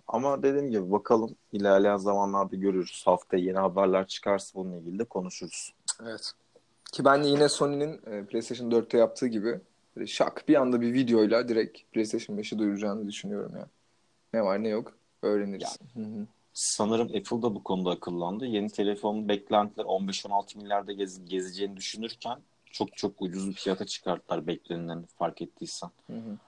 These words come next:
Speaker 1: Belki Sony de aynı yoldan gidebilir. Ya artık Türkiye konusunda seksen milyon nüfus olduğu için abi şimdi on milyonluk bir ülke olsak otuz milyonluk bir kesim batmıştık zaten de.
Speaker 2: Evet.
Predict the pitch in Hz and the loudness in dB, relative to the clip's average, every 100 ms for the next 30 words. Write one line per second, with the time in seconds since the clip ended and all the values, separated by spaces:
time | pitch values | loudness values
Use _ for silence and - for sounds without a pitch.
0 | _ - 98 95 - - 101 95 104 - | _ 2 2 2 -4 -2 0 2 2 0
1 | - 95 95 101 98 92 101 101 95 92 | 0 2 2 2 0 2 2 0 -2 -4
2 | 87 85 - - 90 92 98 95 - - | -4 -8 -12 -4 -2 4 4 4 -12 -10
3 | 101 107 101 101 101 - 101 104 - _ | -2 -2 0 -2 -4 -4 -2 -2 -6 _
4 | - _ _ - - - 95 - 127 120 | -20 _ _ -20 -4 -2 -2 -2 -2 0
5 | 120 113 110 - - 117 117 127 - 98 | 0 -2 -4 -6 2 4 2 -6 -6 -2
6 | 87 82 98 98 - - - - 104 113 | -2 -2 -6 -6 -8 -12 -8 2 2 4
7 | 117 117 117 117 - 117 104 - 117 110 | 2 0 0 -2 0 -2 0 2 2 2
8 | - - 101 - - 107 104 113 - 101 | -4 -4 -8 -8 -4 -2 -2 -6 -4 -2
9 | - 117 92 87 - - - - 90 90 | -2 0 2 0 -2 -10 -10 -6 -4 -4
10 | 131 139 95 82 | -6 -4 -2 -2